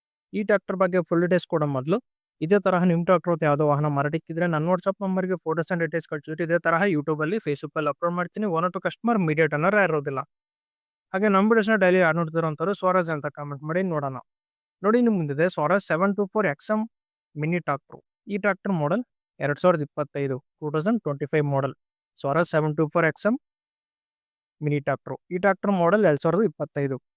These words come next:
ಈ ಟ್ರ್ಯಾಕ್ಟರ್ horsepower ಇಪ್ಪತ್ನಾಲ್ಕು ಎಚ್ ಪಿ, ಟ್ವೆಂಟಿ ಫೋರ್ ಎಚ್ ಪಿ ಟ್ರ್ಯಾಕ್ಟರ್. ಈ ಟ್ರ್ಯಾಕ್ಟರ್ ರನ್ನಿಂಗ್ ಆಗಿರೋದು ನೂರ ಇಪ್ಪತ್ತು ಗಂಟೆ ರನ್ನಿಂಗ್ ಆಗಿದೆ. ಒನ್ ಟ್ವೆಂಟಿ ಅವರ್ಸ್ ಈ ಟ್ರ್ಯಾಕ್ಟರ್ ರನ್ ಆಗಿದೆ. ಇಂಜಿನ್ and ಗೇರ್ ಬಾಕ್ಸ್ ಗುಡ್ ಕಂಡೀಷನ್ ಅಲ್ಲಿ ಇದೆ, ಶೋರೂಮ್ ಕಂಡೀಷನ್ ಅಂತ ಹೇಳ್ಬೋದು.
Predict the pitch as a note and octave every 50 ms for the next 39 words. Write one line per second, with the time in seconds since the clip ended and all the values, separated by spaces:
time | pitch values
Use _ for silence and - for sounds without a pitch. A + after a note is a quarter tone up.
0 | _ _ _ _ _ _ - E3 E3 F3+ E3+ E3 - - F3+ E3+ D#3+ - - G3
1 | G#3 G3 E3 D#3 D3+ D3+ _ E3 D3 - - D3+ C#3+ C#3+ - D3+ C3+ - - C#3
2 | C3 - D3+ D3 C#3 D#3 - E3+ E3 D#3+ D3+ - - - G#3+ G3 _ _ - D3
3 | C#3 - - C#3+ B2+ - _ _ _ _ _ _ - G#3+ G3+ - G3+ F#3 - -
4 | F3+ E3+ D3 D3+ E3 E3 D#3 D3 C#3 C#3 D3 D3+ F#3+ F#3 D#3 D#3 E3+ F#3+ G3+ G3
5 | F3+ - E3 D#3 - D3+ C#3+ C#3 - G3+ G3+ F3+ D#3 D3+ C#3+ D3 C#3 C#3 C3+ C3
6 | - _ _ _ _ _ _ _ _ _ - D3 D#3+ F3 G#3 G3+ F#3+ E3+ F3+ E3
7 | D3+ F3+ G3 - A3 F#3+ - D3 C#3 - - F3 F#3 F#3 E3 D3 C#3+ C#3 C#3 C#3
8 | C#3+ C3 - _ _ _ _ _ _ _ - D3+ E3 F3 G#3 G#3 G#3 F#3+ G3 G3
9 | F#3 G#3 G3 F3 E3 D#3+ D#3 _ - F#3+ F3+ F3 D#3 - D#3+ D3 C#3+ C#3+ D3+ G#3
10 | A3+ - - F3 F3+ G3 G#3 G3+ F#3+ F#3 E3+ D#3 - D3+ C#3+ C3+ C3+ E3 F#3 F#3
11 | F3 D#3 D3+ D3 C#3 C#3